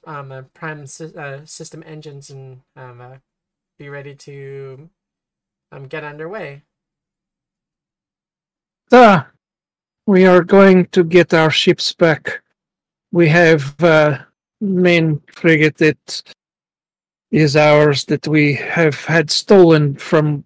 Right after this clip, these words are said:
Speaker 2: by Raff and Shiv. We are stealing it back.
Speaker 1: Okay.
Speaker 2: Our, uh, ship's name is Argo, including A I. Do you know Argo?
Speaker 1: I do not know of any Argo.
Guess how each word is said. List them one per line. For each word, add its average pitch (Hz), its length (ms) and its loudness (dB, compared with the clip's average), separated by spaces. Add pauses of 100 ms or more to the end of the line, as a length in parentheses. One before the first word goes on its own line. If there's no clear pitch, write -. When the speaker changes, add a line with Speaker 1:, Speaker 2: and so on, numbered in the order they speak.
Speaker 2:
by 156 160 2
Raff 156 300 0
and 156 160 -4
Shiv. 180 300 2
We 170 160 4
are 180 80 2
stealing 196 420 2
it 190 220 -2
back. 196 360 0 (560)
Speaker 1:
Okay. 185 360 -20 (240)
Speaker 2:
Our, 185 260 -2
uh, 202 120 -14 (260)
ship's - 420 -2
name 196 240 6
is 180 140 4
Argo, 165 840 0
including 165 640 0
A 160 200 0
I. 156 540 -4 (400)
Do 208 100 2
you 269 220 4
know 349 240 4 (100)
Argo? 170 540 0 (1040)
Speaker 1:
I 143 140 -20 (220)
do 160 120 -20
not 180 220 -20
know 139 160 -20
of 127 140 -18
any - 240 -16
Argo. 127 600 -20